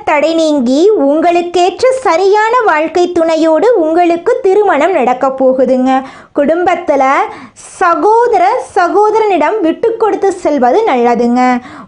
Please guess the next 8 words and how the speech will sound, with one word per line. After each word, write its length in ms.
உங்க 180
வாழ்க்கையில 720
இதுநாள் 400
வரைக்கும் 380
இருந்த 260
அனைத்து 360
பிரச்சனைகளுக்கும் 1000
தீர்வு 340